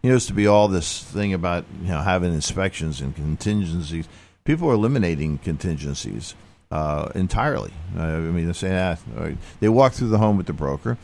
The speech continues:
All right, they look at the home. They might bring a friend with them that's, uh, you know, knows construction, can look for, find things wrong, and they'll waive the inspections. All right,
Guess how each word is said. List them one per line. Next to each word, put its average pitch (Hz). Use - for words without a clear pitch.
All 85
right, 85
they 92
look 101
at 98
the 87
home. 92
They 90
might 85
bring 90
a 82
friend 82
with 78
them 85
that's, 78
uh, 82
you 90
know, 78
knows 85
construction, 85
can 80
look 85
for, -
find 80
things 85
wrong, 78
and 101
they'll 107
waive 110
the 107
inspections. -
All 76
right, 90